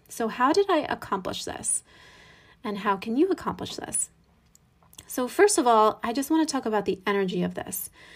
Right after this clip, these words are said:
The first thing I did last year was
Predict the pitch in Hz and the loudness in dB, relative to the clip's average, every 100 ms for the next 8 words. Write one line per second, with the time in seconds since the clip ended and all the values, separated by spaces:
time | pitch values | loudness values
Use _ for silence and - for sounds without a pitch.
0 | - - - _ _ - - 262 277 349 | -20 -20 -20 _ _ -8 -2 -2 2 4
1 | 330 285 185 202 180 180 220 - - 196 | 4 4 2 2 2 0 -4 -12 -2 0
2 | 196 196 - 190 170 165 220 - _ _ | 0 -2 -2 0 0 -2 -6 -10 _ _
3 | 214 202 190 | 0 0 0